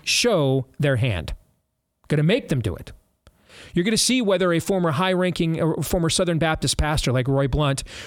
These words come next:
really wants the church attacked. You're gonna see it. Now, I love it, but I'm gonna warn you.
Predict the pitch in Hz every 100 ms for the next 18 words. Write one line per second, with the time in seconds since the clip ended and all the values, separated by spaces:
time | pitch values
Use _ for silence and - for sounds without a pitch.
0 | - 147 190 202 185 165 175 170 - 156
1 | - - 156 - - 139 - 139 117 -
2 | - - _ _ _ _ _ _ _ -
3 | 156 190 - 233 165 - - - _ _
4 | - 160 214 330 277 294 196 - - -
5 | _ _ _ _ _ _ _ _ _ _
6 | _ _ _ _ _ _ - 170 196 202
7 | 208 226 233 156 104 -